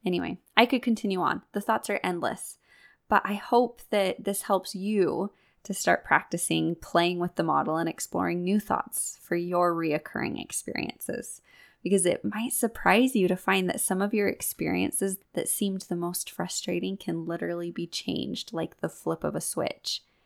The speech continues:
It really is just a thought.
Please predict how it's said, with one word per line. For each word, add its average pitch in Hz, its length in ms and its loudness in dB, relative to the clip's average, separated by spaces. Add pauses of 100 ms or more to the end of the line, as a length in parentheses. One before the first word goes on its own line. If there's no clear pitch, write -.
(580)
It 165 140 0
really 175 340 -2
is 160 140 -6
just - 440 -4
a 160 40 -2
thought. - 540 -4